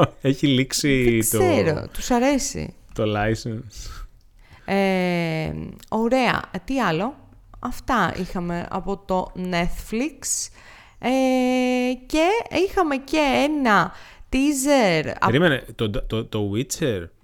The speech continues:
Speaker 2: Ναι.
Speaker 1: Εσύ αυτό που λες για το καλοκαίρι ήταν η season three, αλλά υπάρχει και το Blood Origin που δεν είναι, είναι spin-off.
Speaker 2: Ε, Blood Origin είναι spin-off;
Speaker 1: Ναι, γιατί βγαίνει είκοσι πέντε, λέει, Δεκεμβρίου ένα live action series, ε,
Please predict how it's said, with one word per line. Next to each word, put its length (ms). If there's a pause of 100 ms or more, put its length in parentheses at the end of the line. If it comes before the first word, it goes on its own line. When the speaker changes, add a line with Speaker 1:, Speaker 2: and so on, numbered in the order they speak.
(320)
Speaker 2:
Ναι. 340
Speaker 1:
Εσύ 280
αυτό 220
που 120
λες 480
για 100
το 80
καλοκαίρι 340
ήταν 220
η 40 (100)
season 300 (180)
three, 320
αλλά 120
υπάρχει 280
και 100
το 220
Blood 320
Origin 420
που 120
δεν 100
είναι, 260
είναι 460 (400)
spin-off. 500 (640)
Speaker 2:
Ε, 600 (600)
Blood 320
Origin 600
είναι 260 (160)
spin-off; 500 (380)
Speaker 1:
Ναι, 180
γιατί 200
βγαίνει 220
είκοσι 260
πέντε, 160
λέει, 140
Δεκεμβρίου 460
ένα 140
live 280
action 220 (100)
series, 480
ε, 100